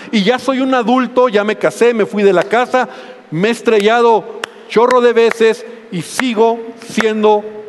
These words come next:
una persona desobediente. Y Dios viene a nuestra vida vez tras vez y nos enseña que el principio de obediencia es un asunto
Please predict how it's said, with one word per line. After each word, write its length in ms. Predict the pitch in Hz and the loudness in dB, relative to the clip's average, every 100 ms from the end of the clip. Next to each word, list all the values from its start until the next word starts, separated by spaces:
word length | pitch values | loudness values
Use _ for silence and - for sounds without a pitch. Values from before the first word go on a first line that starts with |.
| 190 | -2
una 320 | 214 196 196 185 | 0 0 -2 -4
persona 680 | - 165 - 202 202 180 175 - - - - | -4 -4 0 0 0 -2 -6 -12 -20 -20 -4
desobediente. 760 | 185 180 185 180 190 180 180 101 - - - - - - _ _ - _ _ _ | -4 0 0 2 0 0 -6 -12 -14 -20 -20 -20 -20 -20 _ _ -20 _ _ _
Y 120 | 226 | -2
Dios 340 | 190 233 277 202 | 2 2 2 0
viene 300 | 254 302 285 | 0 0 0
a 40 | |
nuestra 300 | 269 262 233 | -2 0 -2
vida 300 | 214 247 233 | -2 -2 0
vez 180 | 214 220 | 0 0
tras 240 | 220 196 | -2 -2
vez 240 | 165 139 - - - - - - - _ - | 0 -2 -4 -20 -20 -20 -20 -20 -20 _ -8
y 80 | 196 | -2
nos 160 | 202 196 | 0 0
enseña 460 | 185 175 254 269 | 0 0 -2 -2
que 80 | 254 | 0
el 80 | 208 | -2
principio 680 | - 185 175 - 285 269 262 | 0 -4 -2 -2 0 2 2
de 60 | |
obediencia 720 | 254 240 226 208 190 180 143 117 - - - - | 4 2 2 0 -2 0 0 -2 -10 -18 -20 -6
es 180 | - 214 | -2 0
un 140 | 262 254 | 0 -2
asunto 680 | 240 - 262 240 247 233 | -2 -2 -2 0 2 0